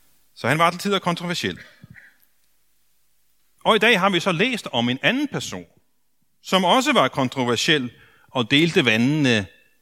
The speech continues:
i sin samtid. Og i dag. Nemlig Jesus.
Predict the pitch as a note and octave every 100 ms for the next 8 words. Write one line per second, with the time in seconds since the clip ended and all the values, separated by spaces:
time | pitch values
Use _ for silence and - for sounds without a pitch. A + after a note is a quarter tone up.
0 | _ B2 - A#2 F3+ G#3 - F2 - -
1 | _ _ _ _ _ _ - - E3+ A3
2 | E2 - _ _ _ _ _ _ _ _
3 | _ _ _ - A2 A2 A#2 A2+ - _
4 | _ _ - - - - - - - -
5 | - - - _ _ - E2+ - - -
6 | -